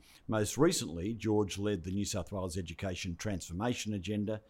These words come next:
and she was responsible for our highly regarded covid nineteen response.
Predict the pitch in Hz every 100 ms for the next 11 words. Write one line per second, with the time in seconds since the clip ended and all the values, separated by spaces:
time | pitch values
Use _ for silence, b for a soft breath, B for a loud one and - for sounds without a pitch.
0 | B B B 92 - 117 101 92 - 147
1 | 165 - 73 76 117 117 - 107 98 92
2 | 104 110 107 101 87 95 95 98 - b
3 | b - 107 95 87 92 92 85 95 90
4 | 92 - 147 98 - -